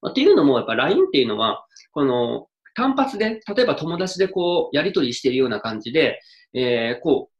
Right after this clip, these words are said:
う、メールみたいな感じで長い文章って打つと、やっぱりブロックされやすくなったりとかしやすくなるんですね。なので、これからはラインというものは、まあ、僕の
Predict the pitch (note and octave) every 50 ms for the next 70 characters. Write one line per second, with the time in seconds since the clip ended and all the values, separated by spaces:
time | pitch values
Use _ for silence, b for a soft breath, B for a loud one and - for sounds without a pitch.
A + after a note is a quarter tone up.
0 | _ _ _ _ _ _ _ _ _ _ _ _ _ _ _ _ - - E3+ G#3
1 | C4 D4 D4 D4 C#4+ B3+ G#3 - B2 A2+ A2 G#2+ - - - G#2 G#2 - G#2 G#2
2 | C3 D#3+ F#3 - G#4 D4+ - C3 B2+ B2+ A#2+ - A#2+ A2 - A2+ A#2+ B2+ - -
3 | A2+ A#2+ G#3 - C4 F3 A#2+ - - _ _ _ _ _ _ _ _ _ _ _
4 | _ _ - D3 C3+ E3+ G#3+ A#3+ - - C#3 - C3 A#2+ A#2+ B2 A#2+ A#2+ - -
5 | B2 B2+ B2+ - A2+ G2+ F#2+ - - - - - - D3 D#3+ D#3+ D#3 D#3 D#3 D#3+
6 | D#3+ D#3 C3+ A2 G2 - A2 A#2+ A#2+ A#2+ - b b b b b b b b b
7 | b A3+ E4+ F4+ D4+ - - C3+ A#2+ - - - A#3 D4 E4 - D#4 D4 C#4 C#3
8 | A#2+ A#2+ B2 A#2 A2 - - _ _ _ _ _ - A#2+ C3+ D#3 F#3 A3 C4+ C#4
9 | C4+ C#4 C#4+ C#4+ C#4 _ _ _ _ - A#3 A#3+ A#3+ B3+ B3 A#3+ A#3+ A3+ C#3 B2
10 | B2+ B2 - - G3 - G3 G3 G3+ F#3+ F#3+